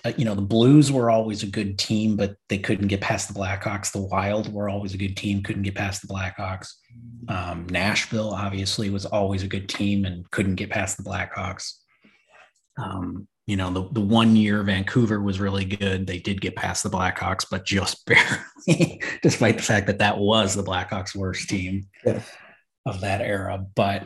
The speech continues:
Speaker 1: yeah, you know, it's, uh, kinda gone in a cyclical nature, nature, I guess you could say, where the Western Conference, a lot of those teams that were competitive for a long time, like the Hawks and the,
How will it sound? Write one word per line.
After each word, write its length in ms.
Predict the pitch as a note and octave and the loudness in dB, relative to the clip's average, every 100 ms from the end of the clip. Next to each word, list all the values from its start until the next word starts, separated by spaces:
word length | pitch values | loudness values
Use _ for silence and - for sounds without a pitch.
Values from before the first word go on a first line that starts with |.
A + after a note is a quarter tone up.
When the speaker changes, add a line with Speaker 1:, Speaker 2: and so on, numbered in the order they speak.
| - | 0
Speaker 1:
yeah, 280 | B2 G#2 G2+ | 2 2 0
you 160 | G#2 | -2
know, 320 | G2 G2 F#2+ - _ - _ _ _ | 0 -2 -4 -8 _ -20 _ _ _
it's, 400 | - G#2+ - - | -6 -4 0 0
uh, 360 | A2+ G#2+ G#2 G2 - _ _ _ _ _ - | 2 0 0 -4 -10 _ _ _ _ _ -6
kinda 220 | A#2+ A2 | -4 -2
gone 340 | G#2 A2+ A2 | 0 2 2
in 260 | G#2 G2+ G2+ - | 2 0 0 -6
a 60 | B2+ | 0
cyclical 560 | - C3 - B2 - B2 | 2 2 2 2 4 4
nature, 500 | A#2+ C#3 - F3+ F3+ | 6 6 6 4 4
nature, 380 | C3 D3+ - D#3 | 2 2 2 0
I 60 | |
guess 240 | D#3 D3+ D3+ | 0 -2 -2
you 100 | C#3 | -4
could 140 | D3 | -6
say, 260 | - C#3+ C#3 | -2 0 0
where 480 | B2 A2 A2 G#2+ | 0 -4 -4 -6
the 100 | G#2 G#2 | -6 -6
Western 340 | G#2 - G2+ | -6 -8 -10
Conference, 760 | G2 G#2 G2+ G#2 G2+ G2 - - | -8 -8 -6 -4 -4 -4 -6 -6
a 60 | G#2+ | -4
lot 200 | G#2 G2+ | -2 -2
of 60 | G2 | -4
those 300 | G2 F#2+ - | -6 -6 -6
teams 400 | - G#2+ G2 G2 | -2 0 0 -2
that 120 | G#2 | -6
were 120 | G2+ | -8
competitive 520 | G2+ G2+ G#2 G2+ G2 F#2 | -8 -4 -2 -2 -6 -8
for 180 | G#2 | -8
a 60 | F#2+ | -6
long 200 | F#2+ F#2+ | -6 -6
time, 200 | F#2+ F#2+ | -6 -8
like 160 | F#2 F#2+ | -8 -8
the 60 | |
Hawks 640 | - G2+ F2+ - - - - - | -6 -6 -6 -6 -6 -6 -8 -8
and 320 | F#2 F2+ | -8 -8
the, 80 | F2+ | -10